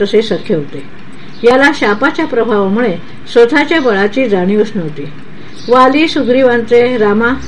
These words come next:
जेव्हा वैर सुरू झाले आणि वाली सुग्रीवाला एकसारखा भटकत ठेवू लागला,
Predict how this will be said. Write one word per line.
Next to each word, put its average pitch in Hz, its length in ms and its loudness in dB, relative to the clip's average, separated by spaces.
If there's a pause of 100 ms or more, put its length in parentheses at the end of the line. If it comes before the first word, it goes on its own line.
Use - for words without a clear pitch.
जेव्हा 254 360 4
वैर 254 260 4
सुरू 254 260 0
झाले 180 340 0 (420)
आणि 285 200 2
वाली 247 400 2
सुग्रीवाला 247 640 0
एकसारखा 220 640 2
भटकत 202 400 -2
ठेवू 247 300 2
लागला, 170 320 0